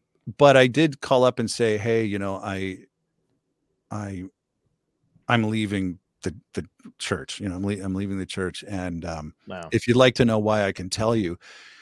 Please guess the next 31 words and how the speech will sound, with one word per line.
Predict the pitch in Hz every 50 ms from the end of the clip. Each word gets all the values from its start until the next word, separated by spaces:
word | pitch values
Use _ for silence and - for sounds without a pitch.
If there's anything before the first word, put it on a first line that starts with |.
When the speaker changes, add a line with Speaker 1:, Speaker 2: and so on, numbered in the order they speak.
| - - -
Speaker 1:
So | - - 151
within, | 147 151 135 - - 175 185 190 190 190 - - _
like, | - 135 123 120 107 - - _ -
literally | 123 123 143 156 170 151 127 117 110 107
within | 110 113 107 - 123 117 117 117 117 113
probably | 110 - 127 120 117 113 120 113 104 104 104 98 - -
a | 107 104
week | 98 104 117 131 127 -
and | 127 117
a | 101
half | - 107 110 107 120 - -
of | 98 92
me | 107 104 101
leaving, | 95 98 101 104 104 120 120 127 131 139 - _ _ _ _ _ _ _ _ -
as | 123 123 120
a | 127
result | 113 117 113 101 104 117 127 143 120 -
of | 120 104 101 101 -
just | - 120 - -
me | 110 117 117 110
reaching | 101 110 110 104 - 113 107 107
out | 110 110
to | - 101
people | - - 113 113 - 107
that | 101 98
I | 95 95
was | 92 -
close | - - - 120 123 131 - -
to, | - 104 95 92 92 87 _ _ _ _ _ _ _ _ _ _ _ _ _ _ _ -
I, | 113 110 - -
I | 113